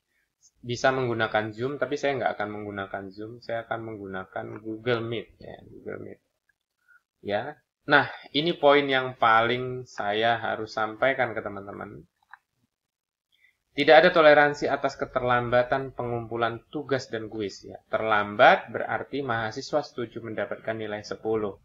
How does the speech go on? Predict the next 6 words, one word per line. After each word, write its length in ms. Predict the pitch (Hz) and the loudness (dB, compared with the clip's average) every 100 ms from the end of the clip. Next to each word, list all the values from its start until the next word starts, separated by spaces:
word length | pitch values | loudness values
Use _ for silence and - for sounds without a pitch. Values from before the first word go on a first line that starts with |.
| _ | _
ya. 240 | 95 101 _ _ _ _ _ _ _ | -16 -16 _ _ _ _ _ _ _
Ya, 320 | 98 104 117 107 | -6 -6 -8 -10
ini 240 | 113 139 | -6 -6
s-, 640 | 135 - - - - _ - _ - | -6 -16 -18 -18 -20 _ -20 _ -8
ini 320 | 117 131 147 | -6 -4 -4
saya 720 | - 117 120 127 143 147 147 | 0 0 0 2 2 2 -2